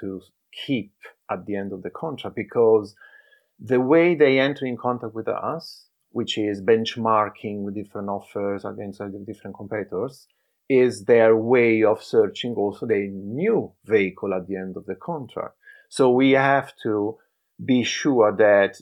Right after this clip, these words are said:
during the time they are with us, three, four years, we are capable to really improve and, and let them understand what are our brand values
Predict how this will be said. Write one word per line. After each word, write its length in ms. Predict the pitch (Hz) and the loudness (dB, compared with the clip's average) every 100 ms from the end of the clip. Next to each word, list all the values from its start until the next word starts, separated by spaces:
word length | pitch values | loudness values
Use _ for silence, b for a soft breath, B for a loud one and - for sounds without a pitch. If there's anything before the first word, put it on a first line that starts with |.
| 113 | -6
during 440 | 151 170 170 160 | 2 4 4 0
the 60 | 139 | -4
time 500 | - 131 127 120 113 | -6 -4 -2 -2 2
they 80 | 110 | 4
are 400 | 107 107 104 98 | 4 4 2 -2
with 180 | 104 | -2
us, 540 | 98 90 143 - - - _ _ _ - | 0 2 0 -4 -14 -18 _ _ _ -10
three, 360 | 107 107 113 - - | -6 -6 -8 -12 -4
four 200 | 113 110 | -2 -2
years, 480 | 120 135 170 - _ b b _ | -2 -2 -4 -12 _ b b _
we 140 | 131 | 4
are 140 | 127 127 | 6 4
capable 600 | - 143 131 117 110 110 - | 2 2 2 0 0 0 -4
to 220 | 117 110 | -2 0
really 300 | 110 127 120 | 2 2 2
improve 600 | 113 110 - - - 120 - | -2 -4 -8 -6 -4 -4 -6
and, 220 | 113 113 | -8 -6
and 240 | 123 113 - - | -6 -6 -8 -4
let 320 | 120 120 - _ | 2 2 0 _
them 380 | 127 117 113 113 | 0 0 -2 -4
understand 920 | - 120 120 117 113 - 127 117 110 110 | -4 -2 0 -2 -4 -2 0 2 0 -2
what 200 | 117 113 | -2 0
are 260 | 117 107 110 | 2 2 4
our 180 | 107 104 | 4 2
brand 580 | 101 113 120 117 110 104 _ b b b - | 0 0 2 0 -4 -10 _ b b b -2
values 640 | 104 107 104 196 - - | 2 4 2 -2 -4 -16